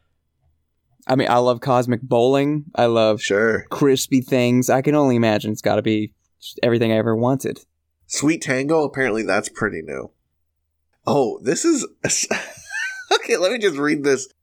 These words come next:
Speaker 2: uh, taste of home dot com, uh, excerpt about Sweet Tango apples. "Sweet Tango doesn't compromise when it comes to the crunch.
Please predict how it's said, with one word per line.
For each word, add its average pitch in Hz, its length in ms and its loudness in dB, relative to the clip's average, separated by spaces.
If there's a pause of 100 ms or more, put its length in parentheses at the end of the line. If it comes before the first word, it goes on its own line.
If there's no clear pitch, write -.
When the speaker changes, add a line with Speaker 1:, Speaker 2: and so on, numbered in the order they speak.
(260)
Speaker 2:
uh, 110 380 0
taste 156 360 -2
of 120 120 0
home 120 320 -2
dot 104 260 0
com, 92 460 -2 (120)
uh, 87 220 0
excerpt 82 440 -2
about 85 360 -2
Sweet - 320 -6
Tango 82 380 -4
apples. - 420 -4 (300)
"Sweet - 240 -4
Tango 330 320 0
doesn't 226 320 -4
compromise 151 580 -2
when 131 100 -2
it 131 80 -8
comes 143 280 -4
to - 60 -8
the 147 100 -4
crunch. - 480 -6